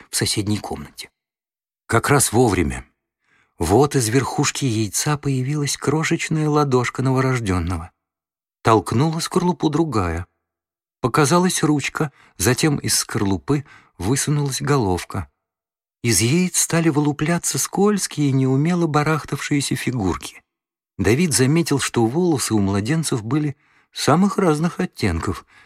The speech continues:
белокурые и сине-черные, каштановые, русые, рыжие.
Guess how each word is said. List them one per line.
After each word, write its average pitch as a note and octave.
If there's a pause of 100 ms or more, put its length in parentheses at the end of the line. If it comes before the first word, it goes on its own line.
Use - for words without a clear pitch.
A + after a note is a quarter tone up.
(100)
белокурые C3 (220)
и G#2
сине-черные, E2+
каштановые, A#2+
русые, C3
рыжие. F2